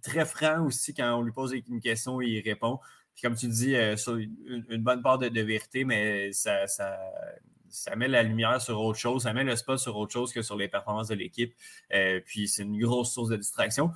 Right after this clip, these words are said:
Il semblerait que les deux hommes se soient parlé, que tout soit, euh, tout soit correct. Euh, hâte de voir, euh, hâte de voir la suite. Benoît, on va terminer avec, euh, avec Newcastle. Euh, une des pires équipes de la Premier League, euh, présentement, mais une des, des plus riches.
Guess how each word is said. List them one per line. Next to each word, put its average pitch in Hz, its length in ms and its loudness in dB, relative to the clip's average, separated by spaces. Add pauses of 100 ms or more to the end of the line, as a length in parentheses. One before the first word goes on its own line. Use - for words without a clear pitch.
(140)
Il - 40 -8
semblerait 175 540 6 (300)
que 120 80 2
les 117 120 6
deux 127 220 4
hommes 139 80 4
se 120 100 -2
soient 123 200 2
parlé, 117 340 4
que 120 100 -2
tout 117 220 -4
soit, 110 300 0
euh, 101 500 0
tout - 160 -16
soit - 220 -4
correct. 101 400 -2 (340)
Euh, 92 160 -4 (460)
hâte 113 160 2
de 110 80 2
voir, 107 260 -2
euh, 104 240 2
hâte 107 160 2
de 110 60 2
voir 113 160 4
la 107 120 4
suite. 165 280 0 (280)
Benoît, 160 200 6
on - 20 8
va 190 100 8
terminer 170 400 2
avec, 156 400 2
euh, 135 720 4
avec 120 280 2
Newcastle. 175 600 2 (540)
Euh, 120 400 2 (340)
une 214 180 2
des 190 140 6
pires 196 280 2
équipes 185 280 2
de 175 100 4
la 156 140 4
Premier 151 320 2
League, 160 500 0
euh, 120 200 0
présentement, 139 640 2
mais 156 140 4
une 165 140 6
des, 147 140 6
des 135 300 0
plus 139 280 2
riches. 139 500 -2